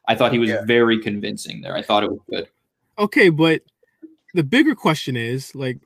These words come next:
Speaker 3: even besides all of that, I could have bought the brother stuff if it really just stuck to that. The more interesting part here is in the end of the movie when, uh, Cecilia, Elizabeth Moss's character,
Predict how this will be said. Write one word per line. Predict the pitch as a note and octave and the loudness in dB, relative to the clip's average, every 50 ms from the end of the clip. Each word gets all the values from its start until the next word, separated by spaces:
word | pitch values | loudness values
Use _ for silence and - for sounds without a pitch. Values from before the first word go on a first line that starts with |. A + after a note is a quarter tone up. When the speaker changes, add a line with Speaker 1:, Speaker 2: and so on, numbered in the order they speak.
| _ _ _ _ _ _ - | _ _ _ _ _ _ -2
Speaker 3:
even | A#3+ A#3+ B3+ A3+ | 0 2 2 2
besides | F3+ E3 - - D#3 D3 C3 C3 | 2 2 2 2 2 2 2 0
all | A#2+ A#2+ | -2 -4
of | A#2 A#2 | -4 -4
that, | B2 A#2 - | -6 -6 -2
I | - G#3 | 0 0
could | G#3+ - B3+ C4 | 2 2 2 2
have | C4 F#3+ D3 C3 | 2 2 -2 -2
bought | B2 D#3+ E3 E3 D#3+ D3+ - - | 2 4 4 4 4 2 0 -4
the | C#3 D#3 D3 | -4 -4 -2
brother | C3+ D3 C#3+ C3+ C3+ C3 | -2 -2 -2 -2 -2 -4
stuff | B2+ - - C#3 C3 C3 B2 - - - _ _ _ _ _ - | -6 -4 -4 -4 -4 -4 -6 -10 -16 -20 _ _ _ _ _ -2
if | G3 - - | -2 0 0
it | A3+ G3+ | -2 -2
really | G#3 G3+ A3+ C#4 F4 G4 F4+ | -4 -4 -2 2 4 4 4
just | - E4+ - - | 4 2 -2 -2
stuck | - - B3 A#3+ A#3+ - | -4 -4 -4 -4 -4 -4
to | - F3 D3 | -6 -4 -2
that. | C3 E3 D#3+ D3 B2+ G#2+ - - _ _ _ _ - | 0 0 0 0 0 -2 -8 -14 _ _ _ _ -8
The | D3 | -4
more | F#3 G#3+ B3+ C4 | -2 -2 -2 -2
interesting | - E4+ - F#4+ E4+ - G4 F4 - | -4 -4 -4 -4 -2 0 0 0 0
part | - G#3+ E3+ C#3+ | 0 -2 -2 -2
here | E3 - E3+ E3 E3 D#3+ | 0 2 2 4 4 4
is | D3+ C#3+ C#3 | 4 2 2
in | C#3 | 0
the | C3+ C3+ - | -2 -2 0
end | - E3 F#3 | 0 0 2
of | F3+ D#3+ | 0 0
the | D3+ D3 | -2 -4
movie | C#3 C#3 C#3 C#3 C3 C3+ C3+ C3 B2+ A#2 - _ _ _ _ _ _ | -2 -2 -2 -2 -2 -2 -2 -2 -2 -4 -6 _ _ _ _ _ _
when, | - B2+ C3 C#3+ C#3+ C#3 C3+ C3+ C3 C3 C3 - | -10 -4 -2 0 2 2 2 0 -2 -4 -6 -6
uh, | - C#3 C3 B2+ B2+ B2+ B2 A#2+ A#2+ | -6 -4 -4 -2 -4 -4 -4 -4 -6
Cecilia, | A#2+ - - C#3 - - F#3+ F#3 E3 D3 C#3+ | -6 -4 -4 -2 2 4 6 6 6 6 4
Elizabeth | C3+ C3 C#3 D3 C3+ C3+ C3 C#3 C3 - | 2 2 0 0 -2 -2 -4 -4 -4 -4
Moss's | C3+ C3+ C3 A#2+ A#2+ B2 | -4 -4 -4 -6 -6 -10
character, | A#2 - - E3+ D#3+ D#3 C#3+ - - C#3 C3 B2+ B2 A#2+ | -8 -4 0 2 2 2 0 0 0 0 0 0 -2 -4